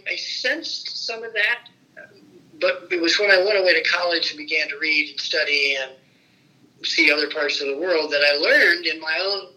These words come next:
hometown of Fort Wayne that there were, um, places where lots of low-income folks who were,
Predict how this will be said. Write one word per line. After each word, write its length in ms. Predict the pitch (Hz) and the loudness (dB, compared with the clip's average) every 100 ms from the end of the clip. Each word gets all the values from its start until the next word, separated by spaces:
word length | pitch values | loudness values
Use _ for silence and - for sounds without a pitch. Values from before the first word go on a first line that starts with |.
| _ | _
hometown 480 | - 185 170 175 180 | -10 -8 -2 -2 -2
of 60 | 160 | -4
Fort 240 | 175 180 | -4 -4
Wayne 400 | 170 - 170 165 | -4 -2 -2 -2
that 200 | 160 165 170 | -4 -6 -4
there 160 | 170 | -4
were, 260 | 156 151 - - _ _ _ _ _ _ _ - 151 | -4 -6 -10 -18 _ _ _ _ _ _ _ -14 -10
um, 360 | 151 143 139 _ _ _ _ - - _ | -8 -10 -14 _ _ _ _ -18 -18 _
places 520 | - 165 165 170 160 165 | -2 0 0 0 -2 0
where 300 | 156 151 - _ _ _ _ _ _ _ _ | 0 0 -4 _ _ _ _ _ _ _ _
lots 300 | 160 170 - | 0 2 2
of 140 | 160 151 - - - - | 2 2 -2 -4 -14 -12
low-income 580 | 160 160 165 175 170 156 | 2 4 4 4 0 -2
folks 360 | - 175 - - | -2 -2 -2 -2
who 220 | 160 147 | -2 -2
were, 340 | 151 151 147 | -2 -2 -4